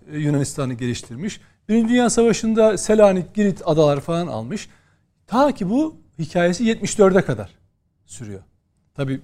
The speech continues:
bin dört yüz elli üç falan onlar kendi işlerini bir yere koyuyorlar ama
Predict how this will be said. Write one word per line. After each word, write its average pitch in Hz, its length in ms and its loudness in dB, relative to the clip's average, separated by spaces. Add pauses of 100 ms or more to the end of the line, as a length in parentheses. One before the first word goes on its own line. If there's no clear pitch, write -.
bin 127 120 -14
dört 147 140 -8
yüz 131 120 -16
elli 135 200 -4
üç 131 140 -8
falan 143 260 -2
onlar 143 300 -2
kendi 147 380 -2 (260)
işlerini 151 300 0
bir 151 60 -2
yere 151 160 2
koyuyorlar 190 460 2
ama 185 280 0